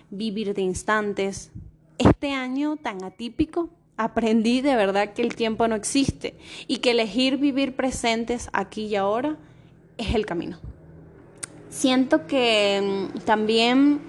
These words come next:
muchos de nosotros tenemos esa oportunidad de abrir nuestra alma y descubrir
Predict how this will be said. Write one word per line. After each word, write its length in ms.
muchos 400
de 100
nosotros 560
tenemos 420
esa 180
oportunidad 600
de 180
abrir 300
nuestra 440
alma 340
y 140
descubrir 960